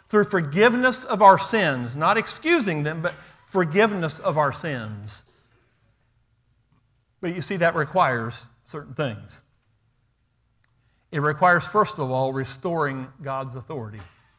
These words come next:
restoring his lordship, his sovereignty, his will. It's an acceptance of his word as the final word.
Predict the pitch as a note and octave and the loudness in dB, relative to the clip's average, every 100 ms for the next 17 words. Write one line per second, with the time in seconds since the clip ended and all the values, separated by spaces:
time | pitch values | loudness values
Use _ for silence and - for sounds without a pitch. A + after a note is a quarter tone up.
0 | _ _ _ _ _ _ _ _ _ _ | _ _ _ _ _ _ _ _ _ _
1 | _ _ _ _ _ _ _ _ _ _ | _ _ _ _ _ _ _ _ _ _
2 | - C3+ - G#3 G3 G3 F3+ F#3 E3 F3+ | -6 -6 -2 0 2 2 0 -4 -2 0
3 | E3 - C#3+ G#2+ - _ _ _ _ _ | 0 -2 -6 -8 -10 _ _ _ _ _
4 | _ _ E3 C#3+ - F#3 F3 C#3 B2+ A2+ | _ _ -6 -6 4 6 6 6 0 -4
5 | C3 A2 - E3 B2+ C3+ D#3+ D3+ B2 G#2+ | -8 -10 -8 -8 -6 -6 -2 -2 -2 -4
6 | G2 - _ _ _ _ _ _ _ _ | -10 -18 _ _ _ _ _ _ _ _
7 | - F#3+ A3 E3+ E3 - A3 A3 F#3 D#3+ | -6 -4 -2 -2 -2 2 2 2 -2 -2
8 | D3+ D#3+ A3 F3+ F3+ G3+ F3+ D#3+ E3+ D#3 | -2 2 2 2 4 6 6 4 0 -2
9 | C#3+ C3 G3 E3 F#3 F3+ E3 F3 F3+ D3 | -2 -2 -2 2 2 2 0 2 2 2
10 | A#2+ G2+ | -2 -6